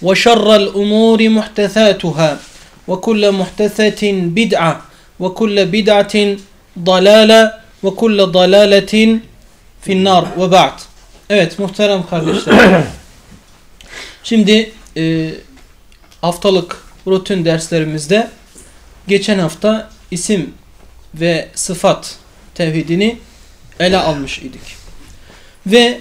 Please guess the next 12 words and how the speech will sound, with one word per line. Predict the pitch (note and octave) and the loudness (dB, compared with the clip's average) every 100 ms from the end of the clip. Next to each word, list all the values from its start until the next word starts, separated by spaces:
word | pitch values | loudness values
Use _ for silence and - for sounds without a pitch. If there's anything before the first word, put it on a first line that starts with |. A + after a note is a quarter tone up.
| - | -8
isim | A3 - B3 G3+ | -6 0 0 2
ve | F3+ D#3+ - - - - _ | 0 -2 -8 -20 -20 -20 _
sıfat | - G3+ - A#3 A#3 - - - | -10 -8 0 0 0 -10 -20 -8
tevhidinde | F#3 E3+ E3 D#3 D#3+ D#3+ G3+ C4+ - - - - - - - - - D3+ | -4 -2 -2 -4 -4 0 0 0 -8 -20 -20 -20 -20 -20 -20 -20 -14 -8
ele | E3 D#3 | -4 -2
alırken, | D#3+ F3+ G#3 - E3 C#3+ - | 0 0 -2 -2 -4 -4 -8
bu | E3 F#3+ | -8 -8
konuyu | F#3 E3+ D#3+ | -6 -4 -6
işler | - - F#3+ G#3+ | -8 -8 -4 -4
iken | G3 - G#3 C4 - - - - - - - - - F3+ | -4 -4 -2 -4 -8 -20 -20 -20 -20 -20 -20 -18 -8 4
dört | B3+ B3+ - | 4 4 0
tane | F#3 F3+ G#3+ A#3 | -2 0 -2 -4